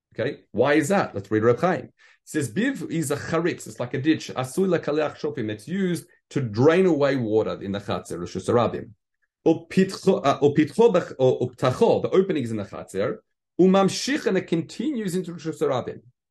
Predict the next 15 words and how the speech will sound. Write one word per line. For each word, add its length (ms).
V'im 440
hu 160
mechuseh, 1080
if 200
it's 140
covered 600
over 320
for 100
the 80
first 440
Dalar 260
Amot 340
into 220
Rosh 180
Hashanah, 720